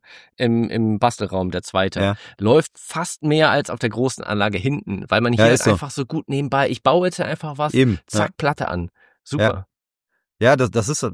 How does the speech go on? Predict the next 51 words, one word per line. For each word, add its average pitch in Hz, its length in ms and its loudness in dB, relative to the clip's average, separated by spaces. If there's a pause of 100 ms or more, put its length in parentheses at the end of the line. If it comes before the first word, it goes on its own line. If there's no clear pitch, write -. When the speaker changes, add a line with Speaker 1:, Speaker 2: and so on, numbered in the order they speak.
(260)
Speaker 2:
ich 113 160 -4
halte 143 240 2
mich, 127 320 -2
wenn 139 220 4
ich, - 320 0
ich 98 160 -10
sag 107 160 -2
jetzt 104 100 -2
mal, 98 80 -2
Freizeit 131 400 2
habe, 127 260 4
halte 117 180 0
ich - 60 -12
mich 110 140 -4
halt 104 140 -2
hier 135 240 0
auf 135 200 -2
und 110 120 -2
dann 110 260 0
nützt 113 260 -4
mir 113 80 -2
der 107 120 0
Plattenspieler 107 400 -2
im 101 60 -2
Wohnzimmer 107 300 -2
nichts, 90 180 -4
ne? 98 80 -4
Also 95 120 -4
es 104 100 -4
Speaker 1:
Ja. 110 60 -4
Speaker 2:
ist, - 180 -10 (1000)
ja, 107 180 4 (420)
ich, - 560 -6
ja. 107 280 2 (140)
Speaker 1:
Sonst 113 180 -4
musst 143 200 0
du 135 40 4
den 120 40 0
erstmal 107 240 -2
hochstellen, 101 540 -4
wenn 98 100 -4
er 92 60 -2
hier 104 300 -4
mehr 98 480 -4
Speaker 2:
Ja, 117 220 4
hab 151 100 4
ich 127 100 2
auch 156 100 6
schon 151 140 2
überlegt, 131 460 4
aber 110 380 4